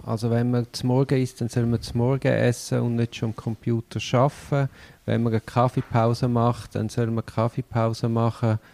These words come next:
und nicht gleichzeitig auf Facebook und die S M S checken und vielleicht auch schon weiter arbeiten, sondern dass man sich wirklich bewusst Pause gönnt und sich rausnimmt.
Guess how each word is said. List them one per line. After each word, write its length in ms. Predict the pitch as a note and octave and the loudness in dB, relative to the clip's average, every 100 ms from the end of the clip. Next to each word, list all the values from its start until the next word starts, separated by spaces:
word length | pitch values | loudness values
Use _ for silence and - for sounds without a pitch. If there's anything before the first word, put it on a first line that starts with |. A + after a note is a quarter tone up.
| - _ - | -20 _ -4
und 240 | A2+ A2 | -2 2
nicht 260 | A#2 A#2+ - | 2 2 -2
gleichzeitig 880 | A#2 A2+ - A#2+ A2+ - A2+ - | -2 -2 0 -2 0 -2 -2 -2
auf 140 | G2+ G#2+ | -4 -4
Facebook 720 | - A#2 B2 - C3 B2 - - - _ _ - - _ | -2 0 0 0 0 0 -4 -16 -20 _ _ -20 -20 _
und 300 | A2+ A2 - | -6 -4 0
die 40 | |
S 260 | B2+ - D3+ | 0 0 -2
M 80 | C#3 | 0
S 240 | C3 - | 0 0
checken 640 | - B2+ - - B2+ B2 A#2 _ _ - - | 2 2 0 0 2 2 -2 _ _ -20 -6
und 180 | A2+ A2 | -6 -2
vielleicht 340 | A#2 A2 - | 0 0 2
auch 120 | G#2+ G#2+ | 0 2
schon 180 | A#2+ | 0
weiter 460 | B2 D3 - C3+ B2+ | 0 -2 -6 0 4
arbeiten, 440 | A#2+ - - A#2+ - | 4 2 -4 -6 -6
sondern 320 | A#2+ A#2 A2 | -6 -2 -4
dass 160 | - G#2+ | -4 -6
man 80 | A2+ | -4
sich 200 | A2+ B2 | -4 -4
wirklich 320 | C3 - D3 | -4 -4 -2
bewusst 600 | B2 A2+ C3+ C3+ - - - | -2 2 0 0 -8 -18 -4
Pause 420 | A2+ G#2 A#2+ A2+ | 0 0 0 -2
gönnt 460 | - B2+ D3+ - - | 0 2 0 -4 -8
und 240 | A#2 - | -8 -6
sich 200 | - - | -6 0
rausnimmt. 720 | D3+ - F3 G#2 G2 - - | 0 0 -2 -2 -6 -12 -20